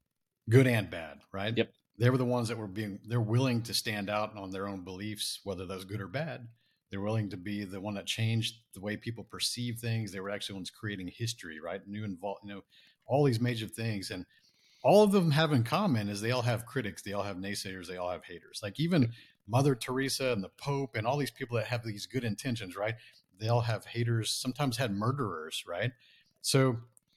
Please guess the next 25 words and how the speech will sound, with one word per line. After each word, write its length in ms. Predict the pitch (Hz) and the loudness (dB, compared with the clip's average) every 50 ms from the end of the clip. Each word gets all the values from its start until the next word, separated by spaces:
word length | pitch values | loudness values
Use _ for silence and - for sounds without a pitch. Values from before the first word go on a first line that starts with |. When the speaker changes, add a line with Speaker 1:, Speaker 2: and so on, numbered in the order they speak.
| _ - | _ 6
Speaker 1:
what 180 | 127 202 233 | 8 10 10
makes 380 | 247 262 254 196 - - - - | 10 10 8 6 2 -2 -2 2
you 300 | 117 127 175 202 202 180 | 4 6 8 10 10 10
as 120 | 160 131 110 | 10 10 8
a 40 | 117 | 6
listener 500 | 110 123 165 160 - - 139 139 131 120 | 4 4 4 2 2 2 2 4 4 6
or 120 | 110 107 101 98 107 120 117 - | 6 4 4 2 0 -4 -6 -6
a, 20 | 107 | -8
a 40 | |
viewer 380 | 95 101 117 165 208 214 156 110 | -4 0 2 4 6 6 6 6
of 100 | 107 95 | 4 2
this 160 | 104 110 107 - | 0 -2 -2 0
think 220 | - 131 127 117 | 0 0 0 0
that 120 | 127 113 | 0 -2
you're 160 | 101 104 135 151 | -2 0 0 0
gonna 160 | 156 135 127 | 0 0 0
be 140 | 120 127 123 | 0 -2 -2
that 280 | 110 113 101 92 - - - 107 | -2 -2 -2 -2 -4 -8 -14 -6
one 260 | 101 123 170 196 208 202 | 0 0 2 4 4 4
human 440 | 170 151 208 208 190 170 147 127 117 | 4 4 4 4 4 6 6 6 6
in 240 | 113 104 98 98 104 | 6 4 2 0 0
mankind 580 | 123 147 160 160 147 - 160 151 143 131 120 113 | 0 0 0 0 0 -2 -2 0 0 2 0 0
of 140 | 110 117 | -2 -4
history 400 | - 160 156 - - - 101 98 98 | -2 -2 -2 -2 -2 -4 -4 -2 -2
that 200 | 104 101 104 | -2 -2 -2